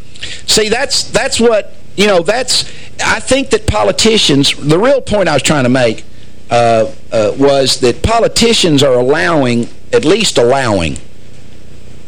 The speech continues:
these donors to believe that they're purchasing the influence that this politician will obtain by gaining election.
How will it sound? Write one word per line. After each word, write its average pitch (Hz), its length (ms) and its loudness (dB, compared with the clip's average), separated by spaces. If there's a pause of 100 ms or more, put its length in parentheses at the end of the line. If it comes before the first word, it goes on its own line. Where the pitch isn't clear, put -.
(140)
these 151 260 2
donors 170 500 2
to 143 80 2
believe 143 720 2 (840)
that 156 240 2
they're 156 140 2
purchasing 165 680 2
the 131 240 4
influence 139 600 2
that 117 200 0
this 156 160 2
politician 151 640 2
will 123 120 4
obtain 147 480 2
by 131 120 2
gaining 123 320 2
election. 117 480 2